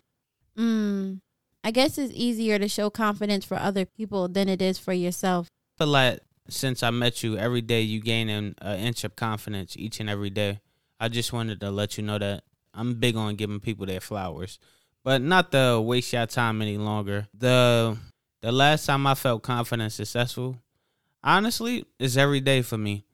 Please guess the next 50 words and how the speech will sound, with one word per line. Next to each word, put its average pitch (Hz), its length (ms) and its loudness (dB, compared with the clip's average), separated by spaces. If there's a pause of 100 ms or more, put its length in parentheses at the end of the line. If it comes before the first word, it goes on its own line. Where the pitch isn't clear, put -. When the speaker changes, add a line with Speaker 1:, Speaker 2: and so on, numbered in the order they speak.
(340)
Speaker 2:
Every 147 200 4
day 147 200 6
I 135 40 6
feel 135 180 -2
like 120 300 2
I'm 113 260 -2
going 120 320 4
in 113 140 0
the 107 200 2
right 107 280 0
direction, 107 680 -2
no 123 100 -4
matter 131 320 4
what 131 300 -2
comes 123 260 -4
in 113 80 -2
my 110 140 -2
way. 110 300 0 (420)
I 123 120 6
always 131 480 6
continue 123 440 -2
to 110 80 -2
keep 120 220 -4
going, 117 400 0
and 104 400 -4 (200)
it 143 100 0
motivates 139 640 4
me, 120 220 0
no 123 200 0
matter 123 320 4
if 113 240 0
it's 110 140 -6
positive 117 520 0
or 120 140 0
negative. 107 480 -2 (340)
I 127 120 0
know 135 160 4
how 131 160 4
to 113 100 0
generate 120 520 0
that 120 240 0
and 107 360 -4
put 123 160 -2
it 110 80 -10
towards 117 280 -2
something 113 260 -6
that 107 160 -2
I 104 80 -2
wanna 104 280 -6
do. 98 240 -6